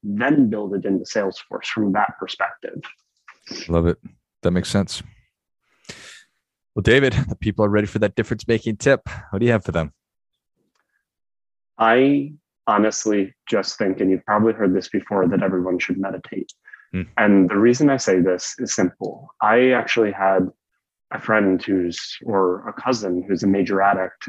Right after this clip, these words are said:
Speaker 1: and who was going back to rehab. And she looked at me and she's like, "Oh, they always make me meditate." And she's like, "David, I know you meditate. It's to relieve stress, right?"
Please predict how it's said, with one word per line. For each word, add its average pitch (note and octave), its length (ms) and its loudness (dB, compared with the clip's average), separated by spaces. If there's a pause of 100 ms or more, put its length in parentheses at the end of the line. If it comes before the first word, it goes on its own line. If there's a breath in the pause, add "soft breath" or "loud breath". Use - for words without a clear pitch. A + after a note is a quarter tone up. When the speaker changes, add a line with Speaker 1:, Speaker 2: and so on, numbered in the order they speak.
Speaker 1:
and G2 140 -4
who G2+ 60 -8
was G2 140 -2
going C#3 220 0
back B2+ 200 -2
to G#2 80 -4
rehab. F#2 420 0
And F#2 100 -8
she G#2+ 120 -8
looked A2+ 200 -2
at G#2+ 80 0
me G#2 100 -2
and F#2+ 120 0
she's - 160 -8
like, - 140 -14
"Oh, A#2+ 240 -6
they G#2 80 -8
always C3+ 200 0
make G#2+ 200 -4
me F#2+ 120 -14
meditate." F#2 540 -6 (640 loud breath)
And G2+ 500 2
she's - 300 -2
like, G2+ 320 0 (100)
"David, A2+ 360 4
I G2 120 -4
know G2+ 140 0
you A#2+ 160 4
meditate. G#2 560 -2 (400 loud breath)
It's - 380 -4
to - 120 -4
relieve A2+ 380 4
stress, - 640 -4
right?" A2 240 0